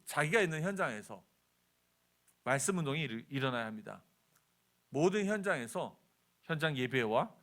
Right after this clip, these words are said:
목장들이 회복되어지는 축복을 누리시기 바랍니다. 사람과 예배의 공동체를 세워야 합니다.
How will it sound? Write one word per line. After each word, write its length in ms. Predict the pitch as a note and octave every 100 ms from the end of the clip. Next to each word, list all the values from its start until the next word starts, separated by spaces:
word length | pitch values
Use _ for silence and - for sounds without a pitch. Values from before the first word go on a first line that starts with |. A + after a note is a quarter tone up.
| _ _ _
목장들이 760 | - C3 - G3 F3 D#3 C3 D3
회복되어지는 480 | D#3+ D#3 C#3 B2 C#3+
축복을 400 | - - D#3+ C#3+
누리시기 340 | B2 B2 C#3
바랍니다. 480 | A2+ G#2 F#2+ F#2+ F2+ _ _ _ _ _ _ _ -
사람과 680 | C#3+ G3 A#3+ G3+ D3+ A#2+ G2 -
예배의 360 | C#3+ C3+ D#3
공동체를 520 | E3 B2+ B2+ A#2 B2
세워야 300 | C3 F#3+ F3
합니다. 340 | C3+ G2+ F#2+